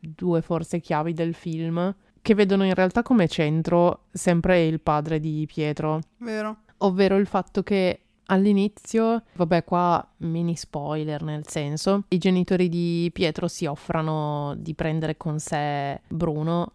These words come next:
Speaker 1: e portarlo a Torino per studiare perché pensano che lui stia sprecando il suo potenziale stando lì con gli zii, cosa che boh, potrebbe essere vera.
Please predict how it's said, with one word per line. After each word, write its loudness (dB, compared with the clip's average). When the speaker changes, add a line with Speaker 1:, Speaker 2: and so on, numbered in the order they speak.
Speaker 1:
e -2
portarlo 0
a 2
Torino 0
per -4
studiare -2
perché -4
pensano -4
che -2
lui -2
stia -4
sprecando -4
il -6
suo -6
potenziale -6
stando -6
lì -6
con -2
gli 0
zii, -4
cosa -2
che -2
boh, -2
potrebbe -6
essere -6
vera. -6